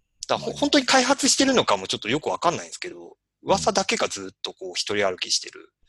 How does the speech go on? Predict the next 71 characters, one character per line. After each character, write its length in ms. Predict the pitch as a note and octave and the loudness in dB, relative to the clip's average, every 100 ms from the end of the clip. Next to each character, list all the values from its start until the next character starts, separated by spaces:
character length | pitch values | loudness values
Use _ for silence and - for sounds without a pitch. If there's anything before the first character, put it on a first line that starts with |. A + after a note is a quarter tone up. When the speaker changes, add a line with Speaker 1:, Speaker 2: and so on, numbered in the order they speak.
| _ - | _ -16
Speaker 2:
う 40 | |
ん、 20 | |
う 20 | C2 | -16
ん、 40 | |
う 840 | B1 - - - - _ _ _ - | -16 -18 -20 -20 -20 _ _ _ -20
ん。 20 | |
Speaker 1:
の 60 | |
で、 200 | - - _ - - - _ _ | -20 -20 _ -20 -20 -20 _ _
ま 80 | G2+ | -4
あ、 200 | F#2 - _ _ _ _ _ _ _ _ _ | -2 -4 _ _ _ _ _ _ _ _ _
な 160 | B2 G#3 | -6 -4
ん、 80 | - | 0
な 100 | F#3+ | 0
ん 20 | |
で 80 | C#3 | 0
し 80 | - | -2
ょ 60 | |
う 40 | F#2 | -4
ね。 80 | G2 | -4
多 100 | C3+ | -4
分、 160 | G#2+ C3+ | -4 -2
ニ-、 240 | F#3 A3+ F3+ | 0 0 0
ニ 240 | A#3 C#4 | 2 2
ー 40 | |
ズ 120 | C4+ C4 | 2 2
が 200 | B3 C4 | 4 4
あ 60 | |
る 140 | D4+ A#3+ | 4 2
の 160 | G2+ | 0
か、 460 | - G2+ F#2 F2+ - - - _ _ _ _ - | 0 2 2 0 -8 -14 -18 _ _ _ _ -8
Speaker 2:
う 60 | |
ん。 300 | F2 C#2+ E2+ _ _ _ - | -8 -10 -16 _ _ _ -14
Speaker 1:
う 40 | B2+ | -10
ん、 400 | A#2+ G#2+ G#2 - | -8 -8 -10 -12
そ 140 | - C#3 | -8 -6
の、 260 | C3 C3 _ _ _ - | -6 -8 _ _ _ -14
そ 280 | - F#3 F#3 | -4 0 0
う 60 | |
い 280 | F#3 F#3+ F#3 | 2 2 0
う 40 | - _ _ | -4 _ _
の 100 | B2+ | -6
を 20 | |
必 180 | A2+ - | -2 2
要 120 | A3+ A3 | 4 4
と 100 | A3 | 2
し 80 | |
て 140 | - A#3+ | 4 2
る 80 | A#3 | 2
人 200 | - A#3+ | 0 4
が、 300 | E3+ D#3+ - | 4 4 2
数 180 | - A3 | -2 0
少 220 | - - | -2 2
な 120 | A3+ B3 | 4 4
い 60 | |
人 160 | - B3 | 2 0
が 100 | - | 0
声 200 | - F#3 | 6 6
が 80 | G2+ | 4
大 140 | A2+ | 0
き 180 | - D3+ | -2 -4
い 20 | |
の 100 | G2 | -8
か、 380 | - F2+ F2+ F2+ _ - - - _ _ - | -8 -8 -10 -12 _ -20 -20 -20 _ _ -14
Speaker 2:
は 120 | - | -14
い、 40 | |
は 80 | - | -14
い、 40 | |
は 60 | G2 | -14
い。 40 | |
Speaker 1:
う 180 | F#2 | -14
ん。 40 | F#2 | -14